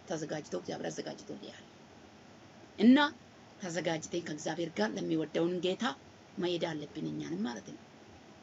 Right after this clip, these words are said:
ዋቀዩ ስናይብስ Waaqayyo innis nu jaallate, waan gurri namaa hin dhageenye, wanti iji namaa hin agarre erga nuuf qopheesse, gara sanatti adeemuudhaaf deemsa keenya cimsachuu qabna. Inni nuuf qopheesse sun immoo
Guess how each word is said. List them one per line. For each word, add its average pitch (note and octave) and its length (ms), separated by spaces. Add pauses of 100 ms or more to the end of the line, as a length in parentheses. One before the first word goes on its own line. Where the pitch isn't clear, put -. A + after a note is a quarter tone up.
(200)
ዋቀዩ D#3+ 280
ስናይብስ - 480 (460)
Waaqayyo G3+ 320
innis G3 200
nu F#3+ 100
jaallate, C4+ 360 (400)
waan A3+ 320
gurri G#3+ 180
namaa B3 240
hin C4+ 120
dhageenye, C4 380 (340)
wanti G3 340
iji B3 140
namaa A#3 220
hin A3 120
agarre A#3+ 240
erga G#3 180
nuuf B3+ 160
qopheesse, C4+ 460 (240)
gara A3+ 220
sanatti G#3+ 320
adeemuudhaaf G3+ 500
deemsa G#3 280
keenya F#3+ 220
cimsachuu G#3 420
qabna. A#3+ 280 (880)
Inni F4 460
nuuf E4+ 260
qopheesse D4 580
sun B3+ 180
immoo C4 300